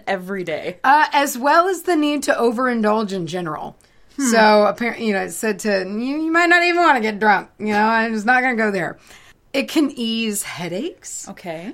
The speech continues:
Speaker 2: It's said to reduce bruising or swelling.
Speaker 1: Hmm.
Speaker 2: And for some,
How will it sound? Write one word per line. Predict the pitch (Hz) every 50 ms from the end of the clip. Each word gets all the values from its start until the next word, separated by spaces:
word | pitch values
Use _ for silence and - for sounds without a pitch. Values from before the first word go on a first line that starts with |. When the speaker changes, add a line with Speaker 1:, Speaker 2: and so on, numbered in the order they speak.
| - - _ -
Speaker 2:
It's | 254 254 262 -
said | - - 285 285 285 294 277 -
to | - 302 302 285 269 254 240 233 214 208 - -
reduce | 214 202 226 214 175 214 233 240 240 233 214 - - -
bruising | - 175 190 190 208 226 233 226 - 269 240 -
or | 202 185
swelling. | 175 - - - 214 226 240 208 - - - - - _ _ _ _ _ _ _ _ _ - -
Speaker 1:
Hmm. | 494 494 415 254 190 185 185 - _ -
Speaker 2:
And | 285 262
for | 294 330
some, | 269 - - 330 349 339